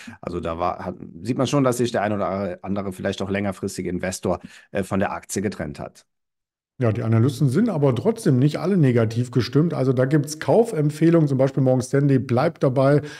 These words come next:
Speaker 2: Auch Stiefel Nikolaus, also der Stiefel Nikolaus, nein, das ist, äh, <laughs> natürlich nur ein Karlauer. Ähm, äh, Deutsche Bank neutral. Es gibt auch eine Verkaufsempfehlung, aber ansonsten insgesamt blickt man da positiv in die Zukunft.
Speaker 1: Man sieht durchaus positives, äh, Potenzial und auch hier,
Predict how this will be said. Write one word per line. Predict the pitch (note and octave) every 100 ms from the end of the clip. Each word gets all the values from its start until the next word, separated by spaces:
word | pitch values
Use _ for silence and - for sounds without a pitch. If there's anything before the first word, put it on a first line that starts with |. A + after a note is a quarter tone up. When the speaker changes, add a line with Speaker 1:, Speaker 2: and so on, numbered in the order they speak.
| -
Speaker 2:
Auch | C3 C#3
Stiefel | A2 - D#3 D3 C3+
Nikolaus, | G3+ G3+ E3 D#3+ E3 D#3
also | B2+ B2+ A#2+
der | G#2
Stiefel | G#2 E3 B2+ A#2+
Nikolaus, | F#3+ B2 G#2 G2
nein, | A2 G#2
das | G2 D3
ist, | B2+
äh, | A#2+ - -
<laughs> | - -
natürlich | D3 C#3+ C#3
nur | C3+ C3
ein | A2+
Karlauer. | B2+ F3 A#2+ B2 D3+ - - - -
Ähm, | C3+ C#3
äh, | C#3+ C#3
Deutsche | D3 D#3
Bank | D3 D#3 F#3 D#3+
neutral. | C#3+ C#3+ C#3 - A#2 D3 F3+
Es | C#3
gibt | E3+ -
auch | D3 D3 E3+ -
eine | B2 D#3 E3+
Verkaufsempfehlung, | D3 - E3+ - D#3 D3+ E3+ E3
aber | C3+ B2+
ansonsten | A#2 A#2+ D3 -
insgesamt | D3 C3+ - B2+ C#3+ F3 - -
blickt | - C3 D3+
man | C3
da | C3+
positiv | A#2 C#3+ D3+ D#3+ D#3+
in |
die | E3+
Zukunft. | - - G2+ - _ _ _ _ _ -
Speaker 1:
Man | A2+ A#2 D2
sieht | B2+ D3 D#3+
durchaus | D3+ C#3 B2
positives, | B2 C#3+ C3+ A#2+ A#2 A#2
äh, | A#2+ G#2+
Potenzial | - A2 G#2+ G2 F#2 F#2 A2
und | G#2 G#2+ F2
auch | F#2+ G2+
hier, | - G2 G2